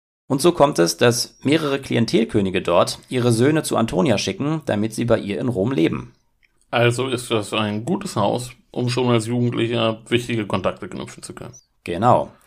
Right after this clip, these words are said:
Speaker 1: Aber Caligula wird nicht den Eindruck gehabt haben, dass er bei Antonia auf eine große Zukunft vorbereitet werden soll. Sein Leben steht auf Messers Schneide. Sejanus wird immer mächtiger. Dann werden erst Caligulas Mutter Agrippina die Ältere und sein älterer Bruder Nero Caesar verbannt.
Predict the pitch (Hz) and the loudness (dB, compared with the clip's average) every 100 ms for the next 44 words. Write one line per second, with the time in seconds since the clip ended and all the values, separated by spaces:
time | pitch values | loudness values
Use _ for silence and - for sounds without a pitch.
0 | - - - - _ _ - 131 143 160 | -20 -20 -20 -20 _ _ 2 4 6 4
1 | 175 170 165 165 127 131 139 135 123 120 | 4 4 6 6 4 0 -2 0 0 0
2 | 135 131 127 127 127 117 117 110 107 110 | 0 0 2 0 4 4 6 4 2 2
3 | 107 101 101 117 123 113 104 98 107 104 | 2 0 -2 2 4 4 2 -2 -6 -6
4 | 98 127 135 123 165 - 101 - 98 95 | -4 -2 -2 -4 -4 -2 -4 -2 0 0
5 | 87 90 98 92 90 95 117 123 - _ | -2 -4 -6 -6 0 0 0 -2 -14 _
6 | _ _ - 113 110 135 147 131 117 113 | _ _ -2 0 2 2 0 0 0 0
7 | 107 101 98 98 - 90 73 64 - _ | -4 -4 -2 -2 -2 -6 -6 -8 -16 _
8 | _ _ - 110 104 117 117 110 98 95 | _ _ -10 -2 2 2 2 -2 -2 -2
9 | 104 - 120 131 135 - - - - - | -2 -2 2 4 2 -4 -20 -20 -20 -14
10 | - 117 113 113 113 110 113 - 113 117 | 2 6 8 6 6 4 0 2 0 4
11 | 113 107 117 127 123 110 107 107 120 101 | 4 4 2 2 2 2 -2 -2 0 0
12 | 104 131 143 147 151 147 117 117 113 110 | 0 -2 0 4 4 2 0 0 0 0
13 | 98 110 107 101 107 113 104 104 101 101 | -2 -2 0 0 2 2 2 2 -2 -2
14 | - 131 123 117 92 120 175 - | -2 2 2 2 2 2 2 -4